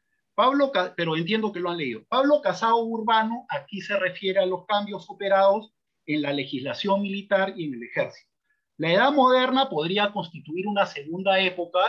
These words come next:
eso nos dice él, caracterizada por el hecho de que las normas penales militares se manifiestan formando parte de una legislación específica castrense.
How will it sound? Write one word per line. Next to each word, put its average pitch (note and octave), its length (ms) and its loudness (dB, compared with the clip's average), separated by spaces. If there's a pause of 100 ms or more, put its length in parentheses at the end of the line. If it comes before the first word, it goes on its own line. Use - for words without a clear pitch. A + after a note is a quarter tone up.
eso F3 280 -8
nos C#3 140 -8
dice E3 380 -2
él, B3 160 -2 (400)
caracterizada B3 1000 0
por F3 160 -4
el D3 140 -4
hecho G3 240 -2
de F#3+ 140 -2
que D3+ 100 -12
las B2 240 -10
normas F#3 380 -2
penales E3+ 420 -4
militares F#3+ 680 -2 (420)
se B3+ 160 0
manifiestan A#3+ 840 0
formando F#3+ 540 -2
parte G3+ 300 2
de F3 60 -2
una F#3+ 220 -4
legislación E3 640 -6
específica F3 760 -8
castrense. - 600 -10